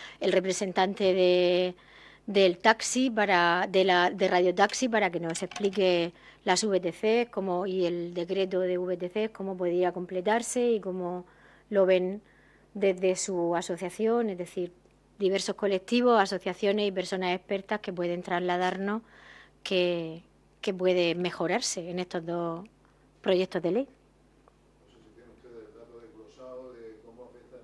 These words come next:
Speaker 2: esos tres mil trescientos millones por habitante. Esta mañana había
Speaker 1: Sí.
Speaker 2: quejas del Grupo Popular que decían que no estaban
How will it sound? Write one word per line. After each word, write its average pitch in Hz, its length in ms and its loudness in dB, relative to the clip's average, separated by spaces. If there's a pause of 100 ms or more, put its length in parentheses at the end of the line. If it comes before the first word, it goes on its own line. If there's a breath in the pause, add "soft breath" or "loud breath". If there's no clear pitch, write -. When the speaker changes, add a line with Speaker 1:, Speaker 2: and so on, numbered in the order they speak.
Speaker 2:
esos 123 380 -20
tres 113 160 -20
mil 113 160 -20
trescientos 113 380 -20
millones 113 340 -20 (100)
por 110 140 -20
habitante. 107 400 -20
Esta 110 160 -20
mañana 110 240 -20
había 113 280 -20
Speaker 1:
Sí. 190 360 -4
Speaker 2:
quejas - 320 -20
del - 80 -20
Grupo - 240 -20
Popular 123 560 -16
que 123 160 -20
decían 113 400 -20
que 113 160 -20
no 113 80 -20
estaban 110 400 -20